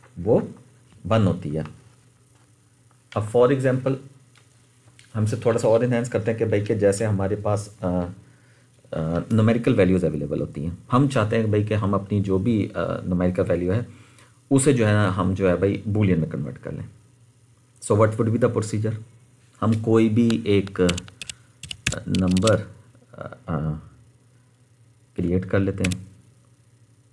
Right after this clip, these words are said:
ठीक है ना, तो कोई भी value दे देते हैं, जैसे ज़ीरो दे देते हैं, ठीक है ना, एक नंबर क्रिएट कर लिया हमने।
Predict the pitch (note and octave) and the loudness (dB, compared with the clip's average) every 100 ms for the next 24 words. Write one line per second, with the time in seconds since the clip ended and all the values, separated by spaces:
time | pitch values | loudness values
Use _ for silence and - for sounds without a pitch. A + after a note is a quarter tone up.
0 | _ _ _ _ _ - C#3 - - - | _ _ _ _ _ -12 -6 -4 -6 -14
1 | - _ _ _ _ _ _ _ _ _ | -20 _ _ _ _ _ _ _ _ _
2 | - A#2+ G2 F#2 - - A#2+ - E2 E2+ | -10 -6 -4 -6 -10 -18 -16 -8 -6 -6
3 | - - _ _ - - A2 A2+ G#2 G2+ | -10 -20 _ _ -4 0 2 2 2 0
4 | G2 G2+ G2+ - - - G2+ F#2+ F2+ F#2 | 0 -2 -4 -6 -6 -8 -8 -6 -4 -2
5 | F2+ F#2+ F#2 F#2 F2+ F#2 - - _ _ | -2 -2 -4 -4 -6 -6 -14 -20 _ _
6 | _ _ _ - - - - _ _ _ | _ _ _ -10 -10 -10 -20 _ _ _
7 | _ _ _ - E3 D#3 D#3+ D#3 - - | _ _ _ -6 -2 0 0 -2 -8 -12
8 | - G#2+ G#2 A2 A#2+ C3+ C3 C3 B2 B2+ | -2 0 2 2 2 2 4 2 2 2
9 | A#2 A2 | 0 -4